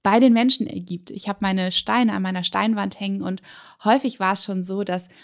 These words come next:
bevor ich begonnen habe, wirklich zu, in die Bedeutung reinzugehen, in die Wirkweise der einzelnen Edelsteine hineinzugehen,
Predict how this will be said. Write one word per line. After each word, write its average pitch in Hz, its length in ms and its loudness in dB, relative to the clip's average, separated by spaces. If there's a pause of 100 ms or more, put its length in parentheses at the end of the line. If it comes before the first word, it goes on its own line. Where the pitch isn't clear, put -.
bevor 220 300 0
ich 285 140 0
begonnen 190 520 2
habe, 185 360 -2
wirklich 190 420 -4
zu, - 260 -6
in 208 180 2
die 208 120 0
Bedeutung 202 680 4
reinzugehen, 190 840 -2
in 185 100 -2
die 185 180 -4
Wirkweise 185 580 0
der 180 120 -4
einzelnen 190 420 -4
Edelsteine 196 460 -4
hineinzugehen, 180 640 -6